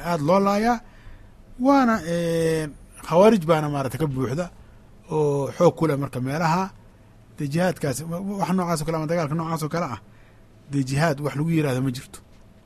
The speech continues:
Sababtoo ah, maslaxadii laga rabay muslimku ay uga baahnaayeenna ka xasili mayso. Shuruudii jihaadkooda, maaragtay, saxda ahaydna meeshii, maaragtay, kama jirto.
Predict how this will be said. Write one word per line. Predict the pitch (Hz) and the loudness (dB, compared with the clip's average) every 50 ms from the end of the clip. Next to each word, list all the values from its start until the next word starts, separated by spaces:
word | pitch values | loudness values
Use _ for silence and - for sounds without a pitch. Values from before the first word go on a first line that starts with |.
| - - - - - | -20 -20 -20 -20 -20
Sababtoo | - - 160 156 165 143 - 160 147 | -14 -10 -6 -6 -6 -4 -6 -8 -8
ah, | 127 117 104 - - - - - - - - - | -8 -10 -14 -14 -20 -20 -20 -20 -20 -20 -10 -6
maslaxadii | 147 151 147 - - 151 135 - 202 196 175 | -4 -2 -2 -2 -2 -2 0 2 4 4 6
laga | 147 151 165 208 214 | 6 6 6 6 6
rabay | 190 175 165 165 170 | 6 6 6 6 2
muslimku | 190 170 147 170 156 - 170 | 2 0 0 -2 -4 -2 -4
ay | 165 160 180 | -6 -4 -2
uga | 190 185 180 | -2 -2 0
baahnaayeenna | 147 160 147 143 156 160 165 196 233 240 202 170 131 117 107 - - - - - - - - - - - | 2 2 2 4 2 0 2 4 6 6 6 4 2 -2 -6 -10 -18 -20 -20 -20 -20 -20 -20 -20 -20 -8
ka | - - 277 | 0 2 2
xasili | - - 208 165 - 190 175 160 143 | 2 4 0 0 2 2 2 2 2
mayso. | 135 127 120 - - 156 110 - - - - - - - - - - - - - | 2 0 0 2 0 0 0 0 -8 -20 -20 -20 -20 -20 -20 -20 -20 -20 -20 -18
Shuruudii | - - 185 185 220 240 247 226 220 190 | -6 0 2 4 4 4 4 4 2 4
jihaadkooda, | 165 190 196 208 196 - - 175 165 165 170 | 6 6 6 6 4 2 0 0 0 0 0
maaragtay, | 175 175 165 156 151 139 - - 143 143 127 | 0 -2 -2 -2 -4 -6 -6 -6 -6 -6 -4
saxda | - - 196 160 160 160 156 | 0 0 0 2 2 2 2
ahaydna | 147 175 208 202 175 135 113 - - - - - - - - | 4 4 4 2 2 0 -2 -6 -14 -20 -20 -20 -20 -10 -4
meeshii, | 175 190 202 185 - - 165 156 156 | 2 2 2 2 2 2 0 0 0
maaragtay, | 165 156 143 135 120 135 120 | 0 -2 -4 -4 -4 -2 2
kama | 160 156 160 147 | 4 6 6 6
jirto. | 127 135 - - - 127 113 | 4 0 -4 -4 -8 -10 -10